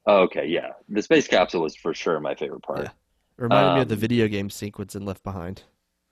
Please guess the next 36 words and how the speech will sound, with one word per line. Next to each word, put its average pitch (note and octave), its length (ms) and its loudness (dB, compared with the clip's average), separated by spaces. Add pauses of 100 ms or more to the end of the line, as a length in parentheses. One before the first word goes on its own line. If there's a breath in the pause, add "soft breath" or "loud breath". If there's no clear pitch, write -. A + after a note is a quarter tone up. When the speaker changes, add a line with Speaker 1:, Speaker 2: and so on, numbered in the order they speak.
(1200)
Speaker 1:
Oh, G2+ 220 2
yes. D2+ 540 -6
Speaker 2:
Yeah. - 120 -16 (120)
Speaker 1:
Yeah, F#2 360 2
yeah, D#2+ 320 0 (280)
yeah. B2 60 -8 (100)
Um, E2+ 460 0 (280)
yeah, C3+ 200 6
so, A#2 160 0
like, G2+ 160 0
I G2+ 60 2
love G2+ 280 0 (240)
the G#2+ 100 -6
museum, G2+ 320 -2
the F2+ 80 -4
flashback. G2 380 0 (100)
Obviously, F#2 280 -2
there's, D#2 160 -2
like, D2+ 140 -2
no D#2+ 160 0
combat, D2+ 540 0 (280)
Speaker 2:
Mm-hmm. - 240 -20
Speaker 1:
and F2+ 120 -4
you're E2+ 120 0
just, - 300 -4 (500)
like, F2 260 0
enjoying F2 500 2
spending E2+ 300 -2
the D#2 60 -2
time D#2 260 0
with D2+ 140 -6
Joel. C#2+ 460 0 (420)
Um, D2+ 460 2 (180)
and F2+ 200 0
then E2 380 2 (560)
you F2 380 0